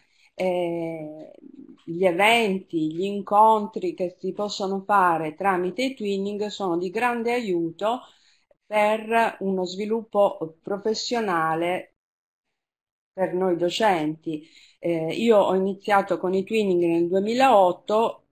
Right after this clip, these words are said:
che, mm, praticamente ero all'oscuro di, del, dell'uso di, eh, delle I C T nella, nelle, nell'istruzione, e ho imparato moltissimo proprio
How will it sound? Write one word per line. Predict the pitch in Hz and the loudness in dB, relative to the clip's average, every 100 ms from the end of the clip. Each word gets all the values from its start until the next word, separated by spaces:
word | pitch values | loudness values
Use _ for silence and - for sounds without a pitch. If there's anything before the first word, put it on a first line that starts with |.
| - | -6
che, | 175 185 - | -2 -2 -4
mm, | 165 165 156 156 151 147 147 | -6 -4 -4 -4 -6 -8 -8
praticamente | 175 170 160 170 196 185 160 - | -6 -4 -2 -2 -2 -2 -4 -6
ero | 175 175 170 | -2 0 0
all'oscuro | - 180 185 180 - 240 220 160 156 - - - _ | 0 0 -2 -4 -4 0 2 2 0 -6 -20 -20 _
di, | 156 175 165 160 156 151 143 143 139 135 131 127 127 _ | 0 4 4 4 2 -2 -6 -10 -12 -14 -16 -20 -20 _
del, | 160 165 | -8 -6
dell'uso | 151 180 190 233 220 - 160 | -2 0 2 2 0 0 -4
di, | 156 160 190 180 156 | -4 -4 -2 -2 -4
eh, | 156 151 147 143 | -6 -6 -6 -6
delle | 160 160 175 196 | -6 -4 -2 -2
I | |
C | 190 202 - | -4 -10 -10
T | 214 202 175 - | -6 -4 -4 -6
nella, | 160 156 151 147 143 143 143 135 139 - _ _ _ _ | -6 -4 -6 -8 -10 -10 -14 -16 -20 -20 _ _ _ _
nelle, | - 160 160 160 | -6 -4 -2 -4
nell'istruzione, | - 165 175 170 - 277 302 - 220 233 226 - | -2 -2 0 -2 -4 -4 -2 -2 0 0 0 -2
e | - 220 233 - | -2 0 0 0
ho | 208 | -2
imparato | 214 - 180 175 196 | 0 2 2 2 0
moltissimo | 165 156 - 220 190 - 151 151 156 | -2 -4 -6 -6 -6 -6 -6 -6 -4
proprio | 175 180 196 220 220 220 - | 2 2 2 0 0 0 -4